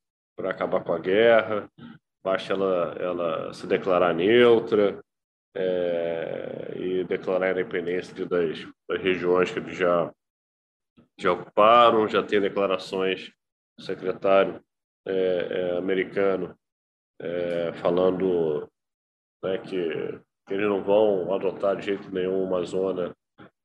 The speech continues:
é, de inimindo ali o espaço aéreo, né, que seria uma forma de entrar na guerra. Tá todo mundo sentindo as consequências aí, é, na alta de preço e custos,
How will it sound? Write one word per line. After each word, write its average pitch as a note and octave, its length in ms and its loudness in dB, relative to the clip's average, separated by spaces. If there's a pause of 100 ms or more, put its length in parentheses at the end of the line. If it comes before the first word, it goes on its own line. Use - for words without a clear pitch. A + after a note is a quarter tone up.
(180)
é, E2 720 -4
de E2 360 -12 (1200)
inimindo A2+ 380 4
ali G2 100 2
o G2 40 2
espaço G2+ 400 0
aéreo, G2+ 440 4
né, F#2 80 -4
que - 80 -12
seria F#2 160 -6
uma F2 180 -6
forma F#2 300 0
de F2 240 -4 (680)
entrar F#2 240 2
na F2+ 140 2
guerra. G#2 520 6
Tá G2 120 0
todo A2 220 0
mundo G#2+ 360 2
sentindo G#2 500 -4
as - 80 -2
consequências G2+ 880 -4
aí, F2+ 300 -2 (840)
é, F2 720 -4
na F2+ 160 -2
alta F#2 280 4
de E2+ 200 -8
preço F#2 340 -2
e - 40 -10 (100)
custos, - 440 -6